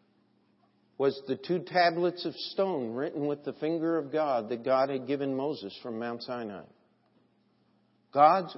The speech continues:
Word was in that Ark. You know what was also there in the temple? Were the scrolls that had copies of what you and I would call the Bible today. Some of those scrolls were being written right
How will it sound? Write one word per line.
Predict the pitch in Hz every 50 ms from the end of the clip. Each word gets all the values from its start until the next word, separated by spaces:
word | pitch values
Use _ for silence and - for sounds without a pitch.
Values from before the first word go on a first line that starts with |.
| - -
Word | 131 143 170 196 165 113 92 82 107
was | 110 113 104 -
in | 131 127 123
that | 117 113 113 110
Ark. | 113 110 90 - - - _ - _ _ _ _ _ _ _ _ _ _ -
You | 139 147
know | 160 170
what | 170 175 -
was | 151 135 120
also | 151 156 170 170 - - 190 185 170
there | 151 170 170 180 175 170 175
in | - 151 151 165 170 156
the | 165 151
temple? | - - 175 170 165 - 196 202 196 196 - - - _ _ _ _ _ _ _ _ _ _ _ _ _ _ _ -
Were | 139 151 156
the | 135 139 147
scrolls | - - - - 175 185 220 226 202 147 101 - - - - - - - - _ _ _ _ _ _ _ _ _ _ _ _ _ _ _ _ _ _ -
that | 135 151 160 151 147
had | 156 170 165 160 156 156 143 135 - - - - _ _ _ - -
copies | - 202 202 208 202 - 165 147 156 160 151 - - - - - _ _ -
of | - 143 156 139
what | 139 156 175 170 - -
you | 160 165 165 165
and | 151 147
I | 151 175 202 190
would | 139 127 131 117 -
call | - 151 147 143 147 139
the | 143 147
Bible | 139 165 175 190 214 165 127 123 113 -
today. | - 117 120 110 98 90
Some | - - 156 185 247
of | 269
those | 185 127 117 - -
scrolls | - 147 139 156 180 151
were | 147 165 165
being | 147 175 190 185 180 175
written | 180 220 269 - - 131 113
right | 110 123 151 185 190